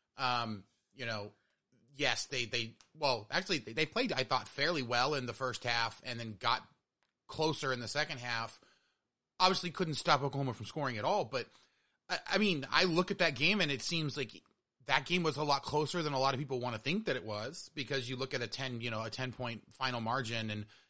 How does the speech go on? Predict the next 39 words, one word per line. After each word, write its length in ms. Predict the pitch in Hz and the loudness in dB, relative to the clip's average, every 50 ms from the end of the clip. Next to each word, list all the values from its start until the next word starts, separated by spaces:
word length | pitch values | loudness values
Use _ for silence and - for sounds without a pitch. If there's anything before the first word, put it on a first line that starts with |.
| _ | _
and 100 | 135 123 | -4 0
yes, 220 | 123 131 123 - - | 2 2 2 2 0
Kansas 320 | - 135 135 127 110 107 | -4 -4 -4 -4 -4 -6
scored 300 | - - - 131 123 110 | -8 -6 -2 -2 -2 -2
late 240 | 110 117 123 127 - | -2 -6 -6 -8 -8
to 100 | - 120 | -10 -8
bring 160 | 107 117 120 | -6 -6 -6
it 100 | 117 104 | -6 -2
back. 300 | - 117 117 117 - - - _ _ _ _ _ _ _ 139 | 2 4 4 4 4 0 -12 _ _ _ _ _ _ _ -12
But 120 | 135 139 | -8 -4
you 100 | 151 165 | -4 4
look 180 | 156 180 196 190 | 4 4 4 4
at 80 | 160 | 0
what 140 | 156 160 147 | -2 -2 -2
Kansas 260 | - 165 170 160 151 | 0 0 0 0 0
had 120 | 147 143 131 | -2 -4 -4
to 40 | |
deal 180 | 127 120 147 147 | -2 0 0 2
with, 200 | 139 139 123 - | 2 0 -2 -2
with 100 | 131 110 - - - _ _ _ - | -6 -10 -10 -18 -20 _ _ _ 2
guys 220 | 151 147 156 139 | 4 4 4 4
being 200 | 123 143 143 135 120 | 2 -4 -4 -4 -4
gone 300 | 123 131 135 139 135 131 | -2 -2 0 0 0 -2
and 120 | 120 117 | -4 0
their 240 | 117 127 120 117 104 - - - _ _ _ _ _ _ _ _ _ - _ | 2 2 2 2 0 -4 -18 -20 _ _ _ _ _ _ _ _ _ -2 _
best 200 | 160 156 - - | 4 4 4 2
cornerback 500 | - 170 170 156 139 120 143 139 135 - | 0 0 0 2 6 6 6 6 6 2
getting 220 | 147 139 135 127 | -2 -4 -2 -2
injured 300 | 123 135 139 135 143 131 120 | -2 -2 -2 0 -2 -2 -2
early 280 | 127 127 139 139 127 | -2 -2 -2 0 -2
in 100 | 127 127 123 | -2 -2 -2
the, 180 | 120 117 113 - _ _ _ _ _ _ | -4 -4 -4 -8 _ _ _ _ _ _
or 160 | - 123 127 120 117 | -4 -4 -4 -4 -4
late 300 | 120 123 135 143 151 143 | -6 -4 -2 -2 -2 -2
in 80 | 143 | -6
the 60 | 131 113 | -10 -8
first 260 | - 139 131 120 - | -6 -6 -4 -4 -2
half, 380 | - 123 123 123 120 117 - - | 0 2 4 4 4 2 0 -6
and, 140 | 120 110 | -8 -8